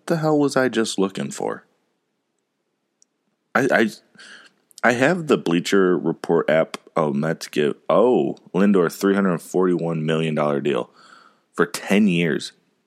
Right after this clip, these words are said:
Ten years? How old is he? I don't know how baseball contracts work. Do they just say, "Here's all this money for, like, thirty-seven years," and the guys are like, "Okay, I'll sign"? Um,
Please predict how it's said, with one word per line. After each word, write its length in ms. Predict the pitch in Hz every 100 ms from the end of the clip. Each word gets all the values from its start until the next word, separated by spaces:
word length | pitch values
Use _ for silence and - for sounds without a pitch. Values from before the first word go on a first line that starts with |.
| _ _ _ _ _ _ _ _ _ _ - - _ -
Ten 560 | - - 165 185 185 -
years? 460 | - 85 110 - -
How 220 | 180 - _
old 300 | - 110 180
is 200 | - -
he? 240 | - - - _ _ _ _ _ _ _ _ - _ -
I 60 |
don't 180 | 196 240
know 160 | 143 120
how 160 | 107
baseball 440 | 95 90 95 73 69
contracts 520 | 73 69 - 65 -
work. 260 | 80 73 -
Do 80 |
they 200 | 78 104
just 220 | 131 160 -
say, 320 | 127 95 - - - - -
"Here's 220 | - 117
all 280 | 92 87 98
this 180 | 98 87
money 240 | 85 87
for, 200 | 90 -
like, 220 | 80 71 -
thirty-seven 720 | - 90 87 - 87 80 78
years," 320 | 78 82 78
and 160 | 76
the 60 | 76
guys 260 | 76 76 76
are 80 |
like, 260 | 71 135 - - _ _ _
"Okay, 420 | 302 - 143 190 190
I'll 140 | 160 208
sign"? 460 | - 220 185 104 - _ _ _ - - - _ - -
Um, 440 | 92 90 80